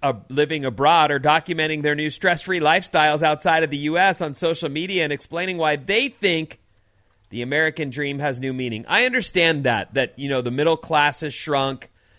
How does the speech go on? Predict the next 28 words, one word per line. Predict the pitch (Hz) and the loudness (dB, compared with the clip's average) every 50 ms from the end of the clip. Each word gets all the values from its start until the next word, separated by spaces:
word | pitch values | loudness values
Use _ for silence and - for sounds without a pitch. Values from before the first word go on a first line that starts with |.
| _ _ | _ _
and | - - 113 120 120 | -8 -6 -6 -4 -4
that | 120 - - _ | -6 -8 -8 _
people | - 156 143 123 - 147 143 | -8 -8 -8 -6 -4 -4 -2
are | 135 123 | -2 -4
grinding | 95 131 143 135 127 135 131 127 135 131 127 | -2 -2 0 0 0 0 -2 -2 -4 -4 -4
harder | 117 113 135 131 127 127 120 131 127 131 | 0 2 4 4 4 2 0 -2 -2 -2
to | 120 117 | -4 -4
get | 101 123 120 120 - _ _ _ _ _ _ _ _ _ _ 92 - _ _ _ _ _ _ _ _ _ - | -4 -4 -4 -4 -6 _ _ _ _ _ _ _ _ _ _ -20 -20 _ _ _ _ _ _ _ _ _ -20
not | 123 95 117 143 143 135 135 139 135 135 139 139 - - | -20 -14 -10 -6 -6 -2 0 0 2 2 2 0 -2 -6
even | 147 139 120 127 127 127 123 127 | -4 -2 -2 0 0 -2 -2 -2
enough | 123 127 127 127 120 - | 0 0 0 -2 -2 -4
money | - 123 123 123 123 120 | -4 -4 -2 -2 -2 -2
to | 117 113 | -2 -2
buy | 101 120 123 123 | 0 0 2 2
a | 113 101 | 0 -2
home. | 98 117 117 117 120 127 135 147 147 - _ _ _ _ _ _ _ _ _ _ | -2 -2 -2 -2 -2 -2 -4 -8 -12 -16 _ _ _ _ _ _ _ _ _ _
And | - - 107 113 | -10 -8 -2 0
that | 127 139 151 147 | 2 2 2 2
is | 131 120 - - | 0 -2 -6 -10
tough. | - - - 135 175 202 160 - - - - | -14 -6 -2 0 2 2 0 -2 -4 -10 -6
That's | 120 120 135 - - - | -4 -4 -4 -6 -8 -6
not | 143 151 156 160 156 | -4 -4 -4 -4 -4
the | - 147 | -8 -10
deal | 110 98 135 160 170 160 147 | -10 -8 -6 -4 -2 -2 -2
that | 131 135 123 - 120 | -2 -4 -6 -6 -6
we | 131 139 135 135 | -4 -4 -4 -4
were | 123 139 | -4 -6
s-, | 131 - | -6 -8